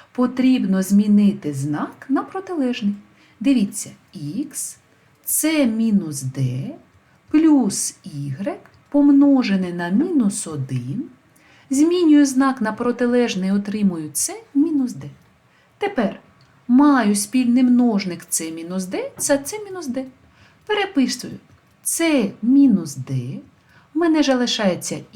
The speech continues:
х плюс y помножене на мінус один. А y помножене на мінус один це в мене буде мінус y. Відповідь с мінус д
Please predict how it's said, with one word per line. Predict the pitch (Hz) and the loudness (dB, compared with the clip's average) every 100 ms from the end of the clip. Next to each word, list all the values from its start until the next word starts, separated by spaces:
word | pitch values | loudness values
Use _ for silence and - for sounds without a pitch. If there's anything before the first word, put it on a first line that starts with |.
| 139 143 233 359 | -6 -6 -6 -10
х | - - - _ _ _ _ _ _ _ | -12 -14 -16 _ _ _ _ _ _ _
плюс | 247 262 277 202 - - _ _ | 4 6 6 4 -2 -8 _ _
y | 208 320 523 269 143 135 _ - | -2 -2 -4 -4 -4 -6 _ -2
помножене | 233 214 220 466 349 240 214 | -2 0 0 -2 0 2 2
на | 208 | 4
мінус | 202 294 415 - 294 | 6 4 -2 -8 -4
один. | 202 196 202 - _ _ _ - | -2 0 -2 -4 _ _ _ -12
А | - 247 | -2 2
y | 254 262 214 214 | 4 2 0 -4
помножене | 214 208 214 196 185 175 | 0 0 2 2 0 -2
на | 160 | -8
мінус | 160 151 139 147 | -6 -6 -6 -8
один | 139 - - | -6 -6 -8
це | - 359 | -12 -8
в | 339 | -4
мене | 330 311 | -2 0
буде | 269 285 285 302 - | 0 -4 -6 -10 -12
мінус | 175 170 160 302 - - - _ 185 | -14 -10 -6 -6 -8 -20 -20 _ -12
y. | 139 135 - _ _ _ _ _ _ | -10 -10 -16 _ _ _ _ _ _
Відповідь | 196 147 131 - 214 269 427 - _ _ _ _ | -12 -4 -6 -4 -4 -4 -4 -10 _ _ _ _
с | - - 262 220 | -6 0 0 4
мінус | 196 156 143 135 | 2 2 -2 -2
д | 135 233 | -4 -6